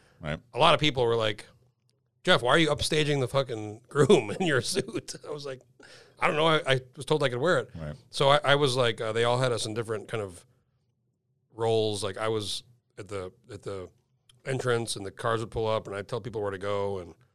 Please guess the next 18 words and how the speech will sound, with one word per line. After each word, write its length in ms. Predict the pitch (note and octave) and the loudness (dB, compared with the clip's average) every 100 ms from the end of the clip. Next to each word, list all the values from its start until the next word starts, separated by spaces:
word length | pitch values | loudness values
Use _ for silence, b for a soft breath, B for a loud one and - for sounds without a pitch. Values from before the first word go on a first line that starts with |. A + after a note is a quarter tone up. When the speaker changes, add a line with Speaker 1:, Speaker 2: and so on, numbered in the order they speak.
| G2 | 2
Speaker 1:
Okay. 320 | - - G2+ - _ _ _ - D#3 | 2 2 0 -4 _ _ _ -4 2
Speaker 2:
it 40 | |
was, 120 | D#3 | 2
Speaker 1:
Yeah. 60 | A2 | 2
Speaker 2:
it 40 | |
was 140 | E3+ B2+ | 0 0
a 60 | |
good 200 | G2+ D3+ | 0 0
wedding, 320 | A#2 A2+ E2 - - | 2 0 -2 -12 -12
and 240 | G#2+ G2+ G#2 | -8 -8 -6
it 100 | B2 | 4
Speaker 1:
While, 180 | A#2+ A2 | 6 8
Speaker 2:
was 80 | A2 - - | 6 -4 0
Speaker 1:
while 220 | A#2 A2 | 4 6
wearing 180 | A2 G2 | 4 2
a 40 | |
morning 260 | A2 C#3+ - | 2 0 -2
suit. 180 | - | -6